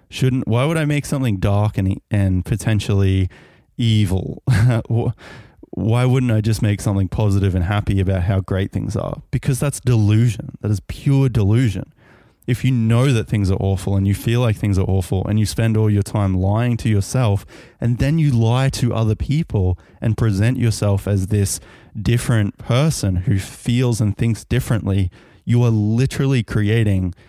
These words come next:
a shadow version of yourself, putting that out into the world, and then people are going to engage with that. They're not going to engage with who they are.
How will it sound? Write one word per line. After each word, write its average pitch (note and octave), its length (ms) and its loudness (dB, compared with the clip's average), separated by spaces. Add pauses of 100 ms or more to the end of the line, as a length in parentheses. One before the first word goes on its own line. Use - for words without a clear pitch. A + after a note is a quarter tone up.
(260)
a F#2+ 380 0 (160)
shadow G#2+ 540 0
version G2+ 400 2
of F#2+ 100 0
yourself, F#2+ 460 -2
putting D3 260 0
that C3+ 160 0
out B2 140 2
into A#2 200 -2
the G#2+ 100 2
world, G#2+ 420 2
and G2+ 100 0
then G#2 140 2
people A#2+ 360 0
are B2 60 0
going A2 200 2
to G#2+ 100 2
engage G2 400 0
with G2 120 -2
that. G#2 300 -2 (260)
They're A2+ 180 0
not - 60 -4
going C#3 200 0
to C3+ 120 0
engage G2+ 440 0
with F#2 140 -2
who G2 120 2
they F#2 200 0
are. - 260 -4